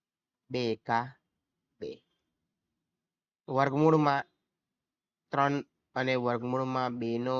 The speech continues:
એકબીજા સાથે ગુણાકાર થશે. વર્ગમૂળમાં બે ની બે ઘાત એટલે આવશે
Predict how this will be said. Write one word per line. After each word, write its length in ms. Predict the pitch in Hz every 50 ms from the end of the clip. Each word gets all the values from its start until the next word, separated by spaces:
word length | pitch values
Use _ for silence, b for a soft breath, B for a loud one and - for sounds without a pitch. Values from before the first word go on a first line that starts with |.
| 120 -
એકબીજા 680 | 120 123 120 - _ 143 127 127 120 117 131 127 123
સાથે 300 | - 131 123 117 - 135 123
ગુણાકાર 480 | 117 123 120 120 120 120 - 127 123
થશે. 320 | 120 - 123 117 - - 131 151 - _ _ _ _ _ _ _ _ _ _ _ _ _ _ _ _ _ _ _ _ _ _ _ _ _ _ _ _ _ _ _ _ _ _ _ _ _ _ _ _ _ _ -
વર્ગમૂળમાં 640 | 135 139 135 143 151 156 160 160 156 156 156 151 147
બે 100 | 147 143 143
ની 180 | 139 143 147 143
બે 180 | 139 135 139 139 135 127
ઘાત 320 | 113 117 123 123 123 -
એટલે 300 | - 123 113 - 120 120
આવશે 380 | 117 107 95 98 104 - 110 107